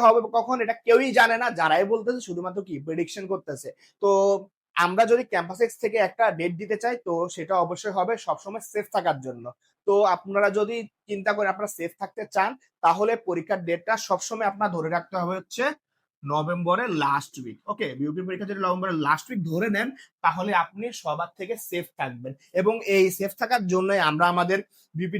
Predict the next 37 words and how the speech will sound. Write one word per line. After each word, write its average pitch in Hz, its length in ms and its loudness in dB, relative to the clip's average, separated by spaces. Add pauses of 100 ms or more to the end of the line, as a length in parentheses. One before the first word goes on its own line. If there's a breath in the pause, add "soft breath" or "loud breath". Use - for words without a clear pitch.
ডিমার্স 175 280 0 (100)
ব্যাচ, 170 200 2 (340)
বিউপি 180 240 -2 (120)
এক্সাম 175 280 0 (100)
ব্যাচ, 165 220 4 (300)
বিউপি 175 300 0 (180)
যে 180 100 4 (120)
ক্র্যাশ 208 220 0 (100)
কোর্স, 196 180 0 (100)
সবগুলোরই 190 460 2
ক্লাস 170 200 2 (120)
আমরা 156 200 2 (120)
শেষ 165 180 -8
করে 180 200 2
ফেলবো 190 240 4 (140)
নভেম্বরের 175 520 2 (280 loud breath)
লাস্ট 147 260 0
উইকের 185 240 -2 (220)
একটু - 200 -12 (240)
আগেই। 160 240 0 (420)
তার 185 180 2
কারণে 220 260 2
কি 220 80 -4 (100)
হবে, 208 180 4 (120)
ধরে 180 220 4
নেন 226 180 2
যে 190 140 4
নভেম্বরের 170 340 2
লাস্ট 175 160 0
উইকের 214 200 -8
পরীক্ষাটা 226 320 -2
হলো 254 240 6
না, 135 60 -2 (440)
পরীক্ষা 180 260 2
হলো 226 120 8 (100)
ডিসেম্বরে, 202 540 0 (320 soft breath)
তাও 202 160 4